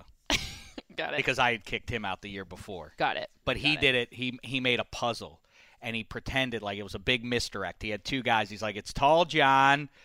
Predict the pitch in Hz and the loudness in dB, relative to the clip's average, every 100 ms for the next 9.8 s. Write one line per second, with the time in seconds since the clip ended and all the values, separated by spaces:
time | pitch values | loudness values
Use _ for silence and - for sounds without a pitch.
0 | - - _ 131 131 127 127 127 131 127 | -20 -20 _ -2 2 4 4 4 2 0
1 | 120 - - 127 120 123 - 117 113 87 | 0 -2 -6 -2 0 0 0 -4 -6 -6
2 | - - - - _ 117 123 117 110 143 | -14 -20 -20 -20 _ -2 0 0 4 2
3 | - 147 147 135 127 - 120 - 139 120 | 2 2 2 2 -4 -6 -6 0 0 0
4 | 98 101 113 110 113 127 - - 117 104 | -4 -4 -4 0 4 4 2 -4 -8 -8
5 | 110 92 117 110 117 - 131 131 131 120 | -8 -8 -6 -6 -8 0 2 4 2 0
6 | 123 123 117 117 120 113 113 110 113 113 | 0 0 2 2 2 0 0 -2 0 0
7 | 107 - 110 110 - 110 110 110 110 107 | 0 0 0 0 -4 -4 -4 -2 -4 -4
8 | 104 107 107 107 - - - - 117 120 | -2 0 0 -4 -8 -18 -18 -6 -2 2
9 | 123 123 127 - 165 165 139 | 0 0 -10 -2 2 2 0